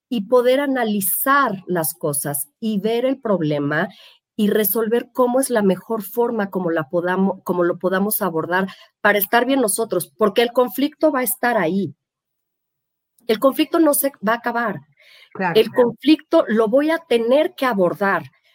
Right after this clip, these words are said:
Speaker 1: Si yo lo abordo desde el imaginario, lo voy a sufrir, lo voy a hacer mío, yo dejo de ser yo, yo me vuelvo el conflicto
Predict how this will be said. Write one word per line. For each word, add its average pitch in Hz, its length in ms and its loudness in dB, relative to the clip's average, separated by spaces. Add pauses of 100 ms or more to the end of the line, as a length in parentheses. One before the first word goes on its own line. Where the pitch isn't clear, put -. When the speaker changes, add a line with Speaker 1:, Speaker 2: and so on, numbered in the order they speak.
(100)
Speaker 1:
Si - 320 -2
yo 285 140 2
lo 339 280 2
abordo 247 400 0
desde 196 200 -2
el 185 80 -2
imaginario, 185 560 0
lo 214 120 -2
voy 220 140 0
a 247 80 -2
sufrir, 185 400 -2
lo 170 140 -2
voy 226 140 2
a 262 40 0
hacer 233 260 -4
mío, 190 380 2
yo 196 240 2
dejo 277 260 0
de 220 120 -2
ser 196 180 -6
yo, 175 340 2
yo 226 160 4
me 330 120 6
vuelvo 247 260 0
el 247 100 -8
conflicto 185 640 -2